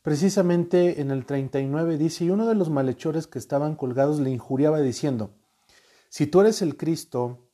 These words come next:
sálvate a ti mismo y a nosotros'". Es decir, eh, estaba poniendo, eh, eh, eh, de verdad, "A ver si tú eres, pues hazlo"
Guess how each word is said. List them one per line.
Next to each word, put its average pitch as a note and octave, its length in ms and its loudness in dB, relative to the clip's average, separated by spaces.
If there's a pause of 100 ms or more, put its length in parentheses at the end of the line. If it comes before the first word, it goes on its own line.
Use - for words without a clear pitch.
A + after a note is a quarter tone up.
sálvate C#3+ 540 2
a A#2+ 80 -4
ti C3+ 100 -6
mismo C3+ 720 -2 (480)
y C#3+ 160 0
a A#2+ 100 2
nosotros'". G#2 800 -10 (840)
Es F3 140 0
decir, E3+ 500 2 (300)
eh, D#3 240 0
estaba G3+ 420 2
poniendo, F#3 800 2
eh, D3 80 -2
eh, C3 880 -4
eh, C3 40 -6
de C#3 160 4
verdad, C3+ 460 4
"A E3+ 80 4
ver E3+ 100 0
si E3 160 -6
tú D#3+ 240 0
eres, G3+ 280 2
pues - 320 -8
hazlo" C3+ 680 -2